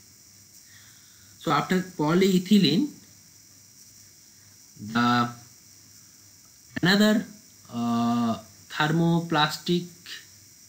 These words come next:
is that polyvinyl chloride, P V C.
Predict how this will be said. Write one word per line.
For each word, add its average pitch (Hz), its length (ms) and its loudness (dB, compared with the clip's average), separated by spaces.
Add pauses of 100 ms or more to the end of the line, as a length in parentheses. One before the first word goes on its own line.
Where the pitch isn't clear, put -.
(720)
is 135 200 -2
that 127 320 0 (520)
polyvinyl 127 800 0
chloride, 95 420 -6 (1300)
P 160 80 2
V 147 180 2
C. 90 300 -6